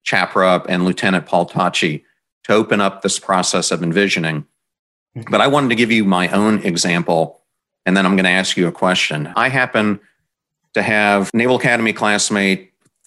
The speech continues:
Speaker 1: thirty plus year friend of mine, Navy seal and astronaut Chris Cassidy on the podcast. And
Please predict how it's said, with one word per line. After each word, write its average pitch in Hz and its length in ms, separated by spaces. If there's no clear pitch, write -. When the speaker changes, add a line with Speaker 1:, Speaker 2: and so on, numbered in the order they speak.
Speaker 1:
thirty 120 240
plus 107 380
year 101 220
friend 98 480
of 87 60
mine, 87 460
Navy 107 260
seal 107 280
and 95 80
astronaut 95 560
Chris - 260
Cassidy 90 440
on 85 120
the 85 60
podcast. 82 720
And 90 440